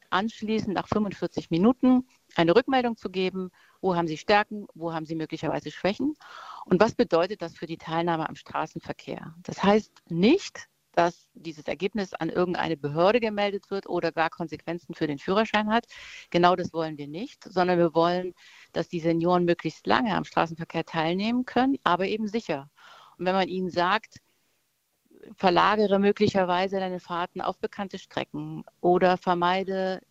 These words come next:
das Gewusel in der Großstadt oder fahre nicht in den Nachtstunden, dann kann das schon eine leichte Justierung sein, um möglicherweise sich in sicheren Gefilden zu bewegen, aber eben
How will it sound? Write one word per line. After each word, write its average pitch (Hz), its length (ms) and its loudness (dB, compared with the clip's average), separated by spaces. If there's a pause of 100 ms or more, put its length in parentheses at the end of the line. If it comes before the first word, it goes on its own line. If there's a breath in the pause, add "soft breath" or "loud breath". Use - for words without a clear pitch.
das - 380 -8 (220)
Gewusel 208 580 4
in 185 120 0
der 185 100 4
Großstadt - 680 -4 (460 loud breath)
oder 202 560 6
fahre 185 640 0
nicht 202 280 -6
in 190 100 -2
den 185 140 0
Nachtstunden, 151 960 -6
dann 170 140 2
kann 233 180 2
das 226 160 2
schon 202 200 -2
eine 175 420 -2
leichte 180 340 0
Justierung 262 580 -4
sein, 208 360 0 (580 loud breath)
um 185 380 2
möglicherweise 165 800 0
sich 151 220 -8
in 151 100 -4
sicheren 185 320 2
Gefilden 247 380 -2
zu 220 160 -10
bewegen, 180 500 -10 (720)
aber 170 380 0
eben 170 340 -2